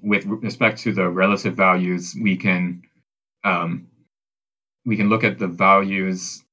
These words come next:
uh, in connection with a complementary, uh, condition. So, um,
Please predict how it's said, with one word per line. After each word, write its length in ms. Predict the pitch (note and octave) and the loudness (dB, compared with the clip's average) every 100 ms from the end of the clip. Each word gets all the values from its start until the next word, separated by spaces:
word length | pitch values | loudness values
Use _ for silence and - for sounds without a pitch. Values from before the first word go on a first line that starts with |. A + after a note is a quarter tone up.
| G2+ | -4
uh, 400 | F#2 F2 E2+ E2 | 0 0 -2 -6
in 320 | - G2 F#2 F2 | -2 2 2 2
connection 420 | G#2 F#2 - G2 | 0 0 0 0
with 140 | F#2 | 0
a 40 | F2+ | -2
complementary, 1040 | - G2 G2+ F#2 F#2+ - G#2 F#2+ F#2 - _ _ _ | 0 2 4 4 2 0 0 2 0 -2 _ _ _
uh, 280 | G2+ F2 F#2 | -2 0 0
condition. 680 | - G2 F#2+ G#2 A#2+ A#2 A#2+ | 0 2 2 2 2 4 2
So, 540 | A#2+ A2 F#2+ F#2 F2+ - _ _ _ _ | 2 2 4 2 -2 -12 _ _ _ _
um, 420 | G#2+ F2+ E2+ E2+ | 0 0 0 -4